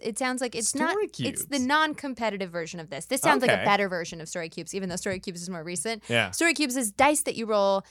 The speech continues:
Speaker 1: that the face has a picture and you create a story around that. Uh,
Speaker 2: Oh,
Speaker 1: <laughs>
Speaker 2: fun.
Speaker 1: but, but this is, I need a little competition in anything I do. I can't play
Speaker 2: Yeah.
Speaker 1: a game that's just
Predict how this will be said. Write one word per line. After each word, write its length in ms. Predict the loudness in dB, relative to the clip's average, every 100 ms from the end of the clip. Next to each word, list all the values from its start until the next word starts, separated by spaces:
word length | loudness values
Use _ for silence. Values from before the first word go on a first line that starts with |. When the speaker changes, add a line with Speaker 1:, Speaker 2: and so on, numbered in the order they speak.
| -20 0
Speaker 1:
that 400 | 6 6 6 2 -4
the 200 | -2 2
face 460 | 4 4 2 -4 -4
has 640 | -2 0 0 0 -2 -2
a 40 | -2
picture 460 | -4 -2 0 0 0
and 300 | -2 -4 -6
you 80 | -10
create 220 | -6 -6
a 20 |
story 220 | -2 0 0
around 180 | -2
that. 300 | -2 -2 -4 -20 -20 -12 2
Uh, 380 | 4 6 4 4
Speaker 2:
Oh, 320 | 2 4 4 0
Speaker 1:
<laughs> 40 |
Speaker 2:
fun. 480 | 2 2 6 6 6
Speaker 1:
but, 320 | 4 2 -2
but 220 | -2 -2 _
this 200 | -2 0
is, 180 | -4 -8 _ _ _
I 120 | 0 2
need 160 | 2
a 60 | 2
little 140 | 0
competition 680 | -2 -4 -6 -6 -6 -6 -10
in 100 | -14
anything 380 | -12 -12 -12 -14
I 80 | -14
do. 140 | -10 -6
I 80 | -4
can't 40 |
play 100 | 0
Speaker 2:
Yeah. 320 | 2 4 6 6
Speaker 1:
a 20 |
game 100 | 4
that's 300 | -4 -6 -18 _ -12
just 1000 | -10 -6 0 2 4 2 -2 -10 -10